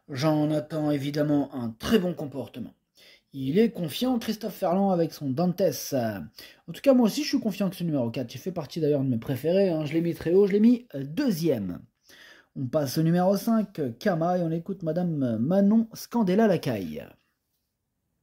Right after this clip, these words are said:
Kama m'a énormément déçu dernièrement, sans que je lui trouve d'excuses.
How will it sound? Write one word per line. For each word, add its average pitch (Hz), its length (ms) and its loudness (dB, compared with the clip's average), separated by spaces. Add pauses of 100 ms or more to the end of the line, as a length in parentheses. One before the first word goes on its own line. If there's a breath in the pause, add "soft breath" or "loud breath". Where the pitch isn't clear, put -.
(1300 soft breath)
Kama 160 600 6
m'a 156 380 2
énormément 202 960 2
déçu 165 400 -2
dernièrement, 156 840 2
sans 220 300 0
que 190 180 -2
je 175 140 0
lui 170 240 -2
trouve 185 420 -2
d'excuses. 127 800 -2